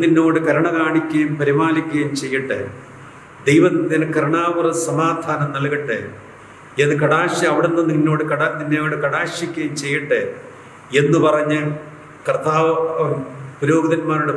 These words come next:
പറയുന്നൊരു കാര്യമുണ്ട്, "അങ്ങനെ നിങ്ങൾ എൻ്റെ നാമം എൻ്റെ ജനത്തിൻ്റെ മേൽ നിങ്ങൾ ഉറപ്പിക്കണം,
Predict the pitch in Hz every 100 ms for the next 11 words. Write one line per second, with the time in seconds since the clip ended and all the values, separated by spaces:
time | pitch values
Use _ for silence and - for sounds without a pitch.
0 | 139 143 156 156 147 139 143 151 147 143
1 | 139 123 - - - 123 139 151 160 160
2 | 160 151 147 151 151 151 151 156 156 156
3 | 147 147 147 147 - 139 135 131 - 127
4 | 135 139 160 147 147 143 143 131 127 139
5 | 143 139 123 98